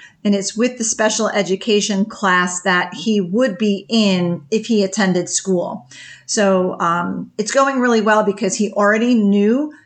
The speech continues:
some of the students in the class, and he already was acquainted with the teacher. So, so far, so good with that. Um, over the summer, he started going to my husband's business office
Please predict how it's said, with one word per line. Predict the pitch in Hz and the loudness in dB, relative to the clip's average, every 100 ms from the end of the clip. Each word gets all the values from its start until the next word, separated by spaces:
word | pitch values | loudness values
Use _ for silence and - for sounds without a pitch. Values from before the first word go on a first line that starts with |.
| - | -8
some | - 226 214 | -2 2 2
of | |
the | 277 | 0
students | - 220 190 202 320 - - _ - _ | 0 0 2 2 0 -4 -10 _ -20 _
in | 208 | 0
the | 202 | 0
class, | 196 196 196 196 190 - - | 0 0 2 0 -2 -8 -2
and | 269 254 196 190 190 - _ _ | 2 4 2 2 0 -4 _ _
he | 233 220 | 0 0
already | 220 208 208 202 202 | 2 2 2 2 2
was | 190 | 0
acquainted | 208 - 220 208 208 196 | -2 -2 0 2 0 0
with | 185 185 | -2 -2
the | 190 | -6
teacher. | - 196 185 185 151 185 - - - | -4 -4 -2 -4 -6 -10 -20 -20 -10
So, | - 196 180 180 180 233 | -2 0 2 2 -2 -4
so | - 214 | -2 0
far, | 214 208 196 | 2 0 0
so | - 202 | 0 -2
good | 185 196 160 | 0 -2 -2
with | 175 - | -4 0
that. | 180 156 - - - - - - | 0 0 -4 -12 -18 -20 -18 -8
Um, | 175 160 165 165 - _ - | -6 -4 -8 -12 -14 _ -2
over | 226 202 196 | 0 2 0
the | 196 | -2
summer, | - 294 302 202 190 202 - - | 2 2 2 2 0 -2 -10 -6
he | 240 269 | -2 0
started | - 233 202 202 | 0 0 2 0
going | 196 190 185 185 | 0 2 2 0
to | 190 | 0
my | 190 185 | 0 0
husband's | 190 190 185 190 180 - | 0 -2 -2 -2 -2 -2
business | 226 247 - 226 - - | -2 -2 0 0 0 0
office | 170 170 175 175 - | -2 -2 -2 -2 -4